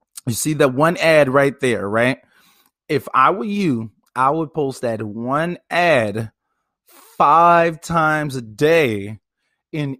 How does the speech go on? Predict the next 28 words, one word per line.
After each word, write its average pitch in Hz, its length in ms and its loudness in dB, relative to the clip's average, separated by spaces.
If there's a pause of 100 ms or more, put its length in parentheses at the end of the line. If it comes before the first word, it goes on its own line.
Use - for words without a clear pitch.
each 170 280 -6
of 127 180 -10
these 139 280 -6
five 123 800 0 (320)
categories. 110 720 -4
So 113 140 -8 (120)
technically 143 600 -6
that's 117 240 -6
gonna 131 240 -4
be, 127 200 -2
like, 117 340 -2 (400)
a 104 80 -8
hundred 147 460 -4
and, 143 220 0
well, 127 160 2
it'll 147 180 2
be, 160 120 -4
like, 139 220 0
twenty-five 151 1000 -2
posts - 600 -4 (360)
in 131 140 0
a 110 80 -2
day. 101 260 -4
So 113 140 -10
you've 123 160 -4
got 113 200 0
five 143 300 0
categories: 127 680 -2